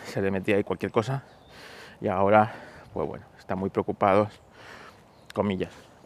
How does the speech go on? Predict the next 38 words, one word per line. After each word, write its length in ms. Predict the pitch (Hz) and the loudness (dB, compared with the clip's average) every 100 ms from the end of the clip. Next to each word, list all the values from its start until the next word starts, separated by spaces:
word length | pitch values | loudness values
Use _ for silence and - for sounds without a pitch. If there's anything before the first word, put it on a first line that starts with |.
| - | 0
con 180 | 113 107 | 4 4
lo 80 | |
que 120 | 104 104 | 2 0
le 80 | |
meten. 260 | 95 95 - - - - - | 2 0 -6 -18 -20 -20 -6
Y 60 | 107 | -2
bueno, 240 | 104 98 - | -2 -2 -10
eso 160 | 95 | -6
también 260 | - 104 101 | -2 0 0
dependerá 420 | 104 104 101 104 - - - - - | 0 0 2 0 -4 -18 -20 -20 -4
las 120 | 104 | -2
respuestas 360 | 82 - - 107 | 0 -2 -4 -4
que 120 | - | 0
pueda 180 | 117 78 | 2 2
darle. 260 | 90 - - - - | 0 -2 -14 -20 -6
Yo 160 | 113 113 | -2 0
soy 260 | 113 107 | 4 4
partidario 580 | 110 92 98 101 101 117 - - _ - - - - - - - - | 2 -2 0 2 2 0 -2 -20 _ -20 -20 -20 -20 -20 -20 -20 -14
de 160 | 90 107 | -4 0
que 80 | 107 | 0
se 120 | 104 | 0
le 60 | 101 | 2
meta 200 | 104 117 | 2 4
todo 180 | 113 | 4
el 60 | 117 | 6
conocimiento 480 | 113 104 101 104 110 | 4 2 0 0 2
humano 300 | 101 101 104 - | 2 0 -2 -6
habido 220 | 92 101 | -2 0
y 60 | 117 | 0
por 160 | 95 | -2
haber, 140 | 90 104 - - - - | -6 -10 -18 -20 -20 -10
¿eh? 180 | - 135 - - - - - | -6 -6 -8 -20 -20 -20 -12
Con 160 | - 120 | 0 0
y 60 | 120 | 2
sin 140 | 113 | -2
derechos 260 | 90 - 90 | -2 -2 -4
de 60 | |
autor. 240 | 82 80 | -4 -6